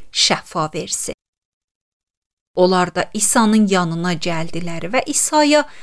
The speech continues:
çox yalvarıb dedilər: "Bu kişi layiqdir ki, sən ona bu lütfü eləyəsən. Çünki o bizim millətimizi çox sevir və bu elə o adamdır ki, ibadətgahımızı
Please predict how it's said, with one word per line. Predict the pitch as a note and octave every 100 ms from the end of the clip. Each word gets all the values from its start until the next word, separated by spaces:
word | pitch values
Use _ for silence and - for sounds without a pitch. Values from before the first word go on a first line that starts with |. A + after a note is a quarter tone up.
| -
çox | - - F#4+ -
yalvarıb | G#3+ A3+ A#3 A3+ A#3+ B3+ B3 -
dedilər: | F#3 D#3+ E3+ E3+ E3 - - - - - - - - - -
"Bu | F#4
kişi | F4+ - E4 - F4 A3
layiqdir | F3 E3 F#3+ G3 - F#3+
ki, | D#3+ -
sən | F3 - - C#4+ B3+
ona | G3+ G3+ A3+
bu | F3+
lütfü | F3 E3+ - -
eləyəsən. | G#3 F#3 E3+ E3 F3+ F3+ - D#3+ - _ _ _ _ _ _ _ _ _ _ _ _ _ -
Çünki | - G3 F3+ - G3+
o | D4+ E4
bizim | - A#3 D#4 C4 G3+
millətimizi | F#3+ G3+ G3 - G3 F#3+ F#3+ A#3
çox | - - A#3
sevir | - - F#3+ F3 F3
və | F3 G3+ F#3+ -
bu | D#4+ -
elə | - A#3 A3+ -
o | F4+ -
adamdır | B3 A#3+ D4 C4 F#3 E3+ D#3+
ki, | - - D#3+ - - - -
ibadətgahımızı | F#3+ F#3+ E3+ E3 E3+ - - D#3+ - D#3+ E3 E3+ D#4